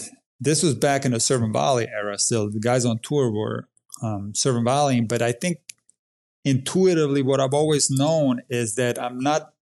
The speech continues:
athletically gifted enough to be able to serve and volley, because trust me, everybody was telling me to serve and volley, because that's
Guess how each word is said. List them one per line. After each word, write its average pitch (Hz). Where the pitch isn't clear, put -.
athletically 143
gifted 131
enough 123
to 135
be 123
able 113
to 107
serve 117
and 107
volley, 110
because 110
trust 147
me, 127
everybody 143
was 131
telling 127
me 113
to 123
serve 113
and 104
volley, 113
because 135
that's -